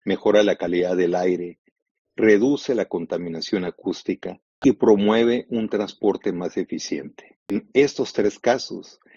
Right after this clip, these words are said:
destaca el papel crucial del gobierno para impulsar políticas públicas que apoyen la infraestructura necesaria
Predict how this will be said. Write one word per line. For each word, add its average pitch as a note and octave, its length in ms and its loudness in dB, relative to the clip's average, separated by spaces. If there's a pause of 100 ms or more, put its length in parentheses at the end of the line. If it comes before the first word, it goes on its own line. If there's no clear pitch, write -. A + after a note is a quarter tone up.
(260)
destaca C#3 760 2
el C3 100 -2
papel G2+ 420 0
crucial G#2 560 0
del G#2 160 2
gobierno G2 800 0
para G2 260 2
impulsar G2 760 -2
políticas F#2+ 760 -6
públicas F#2+ 800 -8 (300)
que G#2+ 100 -8
apoyen G#2+ 720 2
la G2 380 -4
infraestructura G2 1000 -4
necesaria F#2+ 720 -4